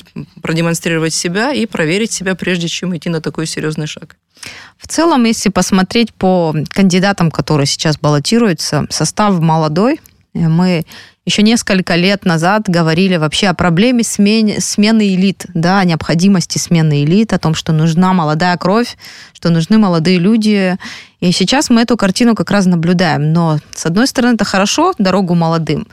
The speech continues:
Speaker 2: С другой стороны, хочется, чтобы это было подкреплено еще каким-то багажом, каким-то бэкграундом.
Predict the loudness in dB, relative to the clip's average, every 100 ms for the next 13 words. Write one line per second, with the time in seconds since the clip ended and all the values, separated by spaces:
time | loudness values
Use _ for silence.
0 | -20 -20 _ -4 -2 -2 0 0 0 0
1 | -2 -4 -4 -4 0 0 0 0 2 0
2 | -2 -6 -6 -4 0 2 2 2 0 -2
3 | -2 0 -2 -4 -4 -2 0 -2 0 0
4 | 0 0 -2 -4 -4 -2 -2 -2 -2 0
5 | 0 2 0 -2